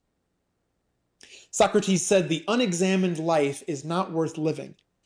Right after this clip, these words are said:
And I think to really examine ourselves is not to stop at what we'd prefer to believe or what we're capable of in our best moments,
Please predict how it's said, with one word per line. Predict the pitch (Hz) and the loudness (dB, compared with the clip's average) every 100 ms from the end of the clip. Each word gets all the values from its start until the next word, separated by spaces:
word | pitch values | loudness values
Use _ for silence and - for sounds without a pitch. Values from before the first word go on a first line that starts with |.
| _ - | _ -2
And | 180 | 0
I | |
think | 180 214 | 2 0
to | 190 | 0
really | 170 233 254 | 2 2 2
examine | 170 160 202 220 202 160 - _ - | 2 0 0 0 0 -2 -4 _ -4
ourselves | 156 - 156 147 151 | -2 0 2 2 -2
is | 147 | -2
not | 214 339 | 0 0
to | 247 | -2
stop | - - 202 185 175 | -2 0 2 2 2
at | |
what | 156 156 | 2 2
we'd | 151 - | 0 -2
prefer | 147 - 156 165 | -10 -4 -2 0
to | |
believe | 180 156 110 127 190 - _ _ _ _ _ _ | 2 0 -2 -4 -6 -12 _ _ _ _ _ _
or | 156 147 | 4 6
what | 156 160 156 - _ _ - | 6 4 0 -16 _ _ -4
we're | 151 | -4
capable | - - 202 202 165 175 175 | -2 0 2 2 0 2 2
of | 165 156 151 | 2 0 0
in | |
our | 147 | -4
best | 131 156 180 - | -4 -4 -4 -6
moments, | 165 135 127 131 139 | -8 -8 -8 -8 -10